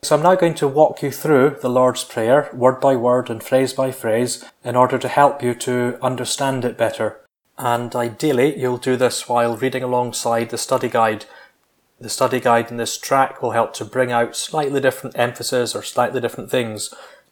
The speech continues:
So do read the study guide while you listen to this as well. So we'll start with verse nine,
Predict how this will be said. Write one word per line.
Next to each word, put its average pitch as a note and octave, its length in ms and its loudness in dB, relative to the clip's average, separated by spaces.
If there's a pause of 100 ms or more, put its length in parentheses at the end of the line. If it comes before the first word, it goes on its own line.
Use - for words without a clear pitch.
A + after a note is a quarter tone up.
(160)
So - 160 -12
do B2+ 300 0
read B2+ 240 -2
the B2 80 -4
study - 320 -4
guide A#2 400 0 (300)
while A#2 380 2
you A#2 100 -4
listen A2+ 260 -6
to - 100 -14
this A2+ 280 -6
as A2 240 -8
well. G#2+ 380 -2 (760)
So - 160 -8
we'll C3 80 0
start E3+ 340 2
with C#3 200 -2
verse C#3+ 380 2
nine, B2 460 -2